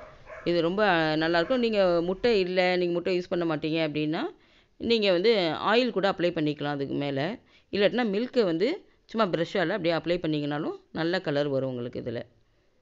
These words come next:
இப்ப பாருங்க, ஒரு பக்கம் நல்லா வெந்துடுச்சு. இது வந்து ஃபார்ட்டி ஃபைவ் மினிட்ஸ் வைக்கணும். இதுல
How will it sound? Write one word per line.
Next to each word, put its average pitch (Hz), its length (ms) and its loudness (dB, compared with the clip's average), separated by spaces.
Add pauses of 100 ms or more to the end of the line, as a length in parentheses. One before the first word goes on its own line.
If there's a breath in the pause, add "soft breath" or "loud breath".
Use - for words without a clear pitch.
(240)
இப்ப 165 220 -4
பாருங்க, 190 240 4 (120)
ஒரு 185 160 2
பக்கம் 196 240 0
நல்லா 170 240 0
வெந்துடுச்சு. 165 500 -2 (720 soft breath)
இது 196 140 4
வந்து 202 140 4 (100)
ஃபார்ட்டி 214 260 2
ஃபைவ் 220 180 2
மினிட்ஸ் 214 280 -4
வைக்கணும். 156 460 -2
இதுல 180 200 -2